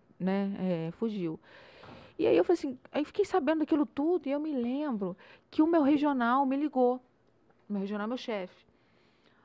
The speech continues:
"Doutora, aqui vai se apresentar aí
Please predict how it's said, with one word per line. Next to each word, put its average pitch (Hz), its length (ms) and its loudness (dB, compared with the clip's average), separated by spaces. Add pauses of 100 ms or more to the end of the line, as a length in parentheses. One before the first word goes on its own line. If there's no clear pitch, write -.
(340)
"Doutora, - 540 -6 (540)
aqui 294 280 -10
vai 254 200 -4
se - 120 -8
apresentar 214 680 -6
aí 226 300 -4